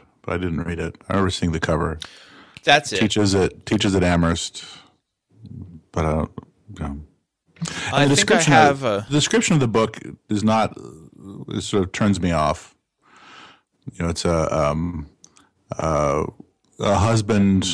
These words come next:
Speaker 1: who's a professor, and I hate campus books. Um,
Speaker 2: <laughs>
Speaker 1: but it's like, I think it starts on the last day of the s-, of the school year, and it be-,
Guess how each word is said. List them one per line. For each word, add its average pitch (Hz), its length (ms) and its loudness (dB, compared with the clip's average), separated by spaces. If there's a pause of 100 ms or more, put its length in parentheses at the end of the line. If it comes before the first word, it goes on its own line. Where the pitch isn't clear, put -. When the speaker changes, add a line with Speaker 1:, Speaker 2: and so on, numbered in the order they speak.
(600)
Speaker 1:
who's 107 160 2
a 98 60 2
professor, 92 520 0
and 92 100 2
I 87 60 0
hate 87 300 -2 (220)
campus 87 320 -4
books. - 320 -4 (680)
Um, 127 340 4
Speaker 2:
<laughs> - 20 -20
Speaker 1:
but 120 960 -4
it's 113 120 0
like, 117 120 0
I 120 60 2
think 127 300 2
it 120 80 0
starts - 560 0
on 117 80 6
the 110 80 4
last 107 320 2
day 104 180 4
of 92 200 -4
the 92 60 -14
s-, - 180 -6
of 90 180 -2
the 85 80 -2
school 101 280 2
year, 90 240 4
and 87 100 2
it 80 100 -2
be-, 80 160 -4